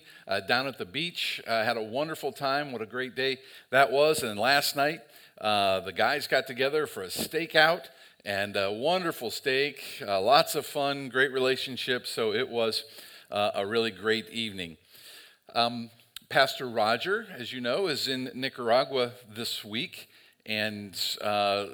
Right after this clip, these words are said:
he said lots of great things are, are happening there, but he did ask for your prayers. Uh, he, he ate something that is not settling well with him, and so he's dealing with some stomach issues. So,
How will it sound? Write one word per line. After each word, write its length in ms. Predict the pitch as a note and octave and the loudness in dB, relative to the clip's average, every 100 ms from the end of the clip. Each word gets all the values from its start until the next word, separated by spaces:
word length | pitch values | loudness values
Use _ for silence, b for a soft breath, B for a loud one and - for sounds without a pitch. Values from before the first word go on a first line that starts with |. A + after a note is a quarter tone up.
| B1+ G2+ | -14 -12
he 60 | |
said 280 | F#2+ B2+ G2 | -8 -8 -8
lots 460 | F#2 G2+ A#2 C#3 - | -4 2 4 4 0
of 160 | A#2+ | -4
great 220 | C#3 C3 | -4 -4
things 400 | C#3 C3+ C3+ - - | -6 -8 -10 -12 -6
are, 360 | A#2 A#2 G#2+ - | -2 -2 -4 -6
are 100 | G#2 | -8
happening 540 | F#2 D3 D#3 C#3+ C3 B2 | -2 0 0 -2 -4 0
there, 160 | B2+ | 0
but 140 | A2+ A2 | 0 -6
he 80 | |
did 180 | A2 G#2 | -8 0
ask 260 | B2 B2 - | 2 2 -2
for 60 | |
your 100 | D3 | -8
prayers. 460 | D3+ G2+ G#2 C3+ - B B B B B | -8 -4 -4 -4 -10 B B B B B
Uh, 240 | G2 F#2 F#2 | -6 -4 -6
he, 320 | G#2 A2+ G2+ | -8 -8 -10
he 200 | G#2+ A#2 | -14 -10
ate 200 | B2 B2 | -10 -8
something 420 | - B2 - C3+ | -6 -6 -6 -6
that 120 | A2+ | -4
is 160 | G#2+ G2 | -4 -4
not 180 | B2+ - | -4 -4
settling 460 | - C#3+ B2+ B2 | 0 0 2 -2
well 240 | A#2 A#2 A2+ | 0 0 2
with 160 | A2+ | 0
him, 180 | D3+ F3+ - B B B - | 0 -2 -6 B B B -10
and 240 | F#2+ G2+ | -8 -6
so 300 | - A2 G#2+ | -6 -4 -4
he's 340 | G2+ G#2+ F#2+ F#2+ | -4 -8 -8 -6
dealing 340 | A2+ A#2 A2+ | -4 -4 -4
with 120 | G#2 | -6
some 180 | - F#2 | -8 -8
stomach 380 | - B2 B2 G2+ | -6 -4 -6 -6
issues. 340 | E2+ - F#2 | -8 -10 -8
So, 300 | - A#2+ G#2+ | -4 -2 -4